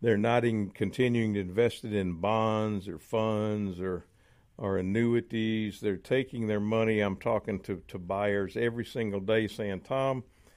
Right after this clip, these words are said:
land is the safest investment. My granddaddy taught me this. My daddy taught me this. And I want to park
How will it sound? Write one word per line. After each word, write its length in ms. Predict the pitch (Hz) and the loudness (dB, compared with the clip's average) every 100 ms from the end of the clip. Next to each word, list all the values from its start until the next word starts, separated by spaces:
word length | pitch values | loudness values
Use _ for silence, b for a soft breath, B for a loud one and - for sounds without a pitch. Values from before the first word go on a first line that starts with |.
| - _ _ - - | -20 _ _ -12 2
land 460 | 123 139 139 131 | 6 8 6 4
is 160 | 113 90 | 0 -4
the 120 | 107 | -8
safest 600 | - - 135 131 120 - | -6 0 0 0 -6 -4
investment. 680 | 117 104 120 117 127 107 - | -4 4 4 4 -4 -4 -4
My 80 | 90 | -6
granddaddy 640 | 104 117 127 120 117 113 | 0 2 4 4 4 2
taught 260 | - 117 110 | 0 -2 0
me 120 | 104 | 0
this. 280 | 107 107 98 | 2 0 0
My 100 | 85 | -4
daddy 300 | 98 110 110 | 2 2 0
taught 280 | - 110 - | -2 -4 -2
me 200 | 107 101 | -2 -2
this. 360 | 107 104 98 - _ _ _ _ - | 0 0 -2 -10 _ _ _ _ -8
And 160 | 113 | -2
I 100 | 107 | 0
want 260 | 123 127 110 | 2 2 0
to 40 | |
park 460 | 85 - 127 127 123 | -2 -4 2 2 2